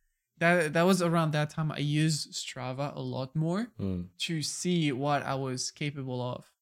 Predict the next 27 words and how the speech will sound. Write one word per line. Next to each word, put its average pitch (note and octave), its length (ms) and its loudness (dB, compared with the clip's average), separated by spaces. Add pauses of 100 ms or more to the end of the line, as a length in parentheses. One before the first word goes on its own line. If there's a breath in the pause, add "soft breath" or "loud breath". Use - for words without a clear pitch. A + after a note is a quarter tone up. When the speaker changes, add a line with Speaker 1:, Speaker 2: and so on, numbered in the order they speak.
(160)
Speaker 1:
So D#3+ 480 2
yeah, D#3 240 4 (120)
it D#3+ 160 2
does F#3+ 300 10
have D3+ 380 4
that D3 300 2
effect - 480 -4
on C#3+ 220 -4
me C#3 200 -2
that, C3 320 -4 (320)
yeah, D3+ 240 4
if D3 200 -2
I'm D3 380 2
riding C#3+ 640 0
alone C#3+ 640 2
for C3 260 -6
an B2+ 180 -6 (280)
extended D3+ 580 0
period C#3+ 240 0
of C3 120 -6
time, C3+ 300 -4
I B2+ 60 -6
kind E3+ 200 2
of D#3 100 4
wanna C#3 180 -2
challenge B2+ 480 -6
myself. - 320 -10